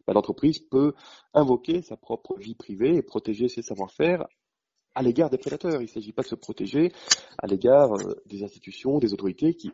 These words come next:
elles, peuvent, euh, connaître le secret des entreprises. Donc le secret des affaires a été vraiment une innovation majeure, euh, vo-, adoptée en deux mille dix-huit, euh, que j'ai pu constater et auquel d'ailleurs j'ai été un ardent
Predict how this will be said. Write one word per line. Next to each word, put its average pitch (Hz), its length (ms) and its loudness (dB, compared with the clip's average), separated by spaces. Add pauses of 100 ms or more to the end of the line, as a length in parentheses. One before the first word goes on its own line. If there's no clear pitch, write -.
elles, 147 240 4
peuvent, 131 320 -2 (320)
euh, - 200 -8 (280)
connaître 131 400 0 (360)
le 104 120 -2
secret 135 400 -2
des 107 160 -6
entreprises. 98 420 -8 (400)
Donc - 120 -8
le 135 60 -2
secret 147 200 -2
des 120 160 4
affaires 127 320 2
a 110 40 4
été 131 180 0
vraiment 127 260 2
une 117 80 -2
innovation 110 480 -4
majeure, 127 720 0 (500)
euh, 90 140 -6
vo-, 104 220 0
adoptée 113 340 0
en 104 80 0
deux 101 100 0
mille 104 140 -4
dix-huit, 101 540 -10 (480)
euh, 101 160 -2
que 104 120 -6
j'ai 104 220 0
pu 113 180 -6
constater 131 640 2
et 98 60 2
auquel 117 280 -2
d'ailleurs 107 280 -4
j'ai - 120 -14
été - 200 -6
un 95 400 -8
ardent 98 460 -2